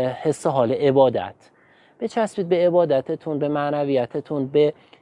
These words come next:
یه چیزی که سبب بشه آگاهی که در طبقه روح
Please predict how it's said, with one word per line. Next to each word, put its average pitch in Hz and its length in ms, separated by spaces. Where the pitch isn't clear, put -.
یه 180 180
چیزی 196 380
که 202 340
سبب 160 520
بشه 131 260
آگاهی 165 760
که 107 260
در 160 380
طبقه 165 640
روح 123 360